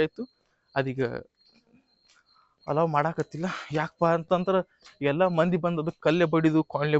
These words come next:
ಬಡಿದು ಮಾಡಿ ಎಲ್ಲ ಅರ್ಧ ಹಾಳವರ ಮಾಡ್ಯಾರ ಮಂದಿ. So ಅದಕ್ಕೆ ಎಲ್ಲ ಕ್ಯಾನ್ಸಲ್ ಮಾಡ್ಯಾರ. ಇಲ್ಲಿ ನೋಡ್ರಿ ವರ್ಕಿಂಗ್ ಪ್ರೋಗ್ರೆಸ್ ಅಂತ ಬೋರ್ಡ್ ಹಾಕ್ಯಾರ. ಅಂದ್ರೆ ಒಳಗೆ ಈಗ ಅಂದ್ರೆ ಪೈಲ ನಶಿಸಿ ಹೋದಂತಹ ಕಲ್ಲಿನ ಪಿಲ್ಲರ್ ಜಾಗದಾಗ ಈ ಹೊಸ ಕಲ್ಲನ್ನ ಪಿಲ್ಲರ್ ಆಗಿ ರೆಡಿ ಮಾಡ್ಲಿಕತ್ತಾರ.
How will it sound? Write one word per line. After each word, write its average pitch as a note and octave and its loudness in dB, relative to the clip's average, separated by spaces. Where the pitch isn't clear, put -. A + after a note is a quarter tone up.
ಬಡಿದು D3 2
ಮಾಡಿ C#3+ -2
ಎಲ್ಲ B2 -2
ಅರ್ಧ C3+ -6
ಹಾಳವರ C#3+ 4
ಮಾಡ್ಯಾರ C3 0
ಮಂದಿ. D3 -8
So - -14
ಅದಕ್ಕೆ D3+ 4
ಎಲ್ಲ C#3 -2
ಕ್ಯಾನ್ಸಲ್ C#3+ -2
ಮಾಡ್ಯಾರ. C3+ -4
ಇಲ್ಲಿ C#3+ -4
ನೋಡ್ರಿ B2 -4
ವರ್ಕಿಂಗ್ D3 2
ಪ್ರೋಗ್ರೆಸ್ C3 2
ಅಂತ C#3+ -8
ಬೋರ್ಡ್ C3 2
ಹಾಕ್ಯಾರ. B2 -6
ಅಂದ್ರೆ D#3 -2
ಒಳಗೆ F3+ 4
ಈಗ E3 -4
ಅಂದ್ರೆ E3 0
ಪೈಲ B2+ 2
ನಶಿಸಿ F#3 -4
ಹೋದಂತಹ E3+ 0
ಕಲ್ಲಿನ F3 2
ಪಿಲ್ಲರ್ E3 0
ಜಾಗದಾಗ D#3+ 0
ಈ - -4
ಹೊಸ C#3+ -2
ಕಲ್ಲನ್ನ F#3+ 0
ಪಿಲ್ಲರ್ E3 6
ಆಗಿ D#3 4
ರೆಡಿ C#3 2
ಮಾಡ್ಲಿಕತ್ತಾರ. B2 0